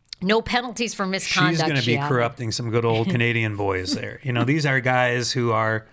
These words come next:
Speaker 1: Is that where
Speaker 2: you
Speaker 1: they're
Speaker 2: know,
Speaker 1: mostly
Speaker 2: they're all,
Speaker 1: from?
Speaker 2: yeah, they're, I mean, there's some
Speaker 1: Oh,
Speaker 2: Europeans
Speaker 1: God.
Speaker 2: too who might be open to that, but these are some good, good Canadian guys. They just wanna drink their beers, you know,
Speaker 1: Oh,
Speaker 2: hang out with the
Speaker 1: Lord.
Speaker 2: boys, you know, but, um, good for them. I
Speaker 1: Oh my
Speaker 2: hope
Speaker 1: God.
Speaker 2: they, uh,
Speaker 1: I hope they take her up. She is such a great person. She's been on this podcast.
Speaker 2: She
Speaker 1: 'Cause
Speaker 2: has.
Speaker 1: she was,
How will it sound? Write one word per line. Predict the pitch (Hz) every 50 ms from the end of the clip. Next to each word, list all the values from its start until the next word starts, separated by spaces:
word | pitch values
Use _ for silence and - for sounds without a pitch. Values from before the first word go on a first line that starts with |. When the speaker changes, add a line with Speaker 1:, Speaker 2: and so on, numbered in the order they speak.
| _ - - 403
Speaker 1:
Is | - -
that |
where | - - - 494
Speaker 2:
you | 587 -
Speaker 1:
they're | 240 -
Speaker 2:
know, |
Speaker 1:
mostly | - 370 349 339 349 330 339 339
Speaker 2:
they're | 330 320
all, | 311 311 285 262
Speaker 1:
from? | 240 233
Speaker 2:
yeah, | 180 147
they're, | 139 143 151 156 160 175
I | 190
mean, | 196 190 180
there's | 185 185 180
some | - 180 151
Speaker 1:
Oh, | 147
Speaker 2:
Europeans | 143 - - 175 151 135 - 165 160 160
Speaker 1:
God. | 165
Speaker 2:
too | 147 131 120 113 110
who | 110 117 113
might | 117 117 117 113
be | 120 117
open | 117 117 117 123
to | 110 104
that, | 104 101 104 104 -
but | 131 127 131 - - - -
these | - 262 247 240
are | 220 208
some | - 180 160
good, | 151 170 156 143 139
good | 139 185 175 180
Canadian | - 147 147 151 147 147 143 135
guys. | 143 143 147 143 120
They | 127 131
just | 143 170 160
wanna | - 165 160 147
drink | 131 143 147 139
their | 147 135
beers, | 117 110 127 127 127 131 131 127 123 120 - - - - - - _
you | - 165
know, | 151 123
Speaker 1:
Oh, | 120
Speaker 2:
hang | 147 160 160
out | 156 156
with | 147 135 127
the | 127
Speaker 1:
Lord. | 110 107
Speaker 2:
boys, | 127 127 127 123 123 123 120 113 - - - - _ - - - _ _
you | - 127 117
know, | 120 123 123 120 113 117 _
but, | - 127 120 110
um, | 120 120 117 117 113 113 110 104 110 107 - _ _
good | - 165 156
for | - 156
them. | 143 156 143 - 98 92 - -
I | 120
Speaker 1:
Oh |
my | 113 127 135
Speaker 2:
hope | - 156
Speaker 1:
God. | 156 135
Speaker 2:
they, | 131 127 120
uh, | 120
Speaker 1:
I | 120
hope | - - 208 -
they | 185 165
take | - 170 156
her | 160
up. | 160 156
She | - - 262 269
is | 277 247
such | - - 214 - 208
a | 196
great | 190 175 147
person. | - 175 156 156 165
She's | - 214 202
been | - 202 220
on | 247 240 208
this | 156 143 -
podcast. | - 151 151 170 180 - 135 131 131
Speaker 2:
She | - - 143
Speaker 1:
'Cause | 165 180
Speaker 2:
has. | 196
Speaker 1:
she | 143 262 269
was, | 285 285 302 294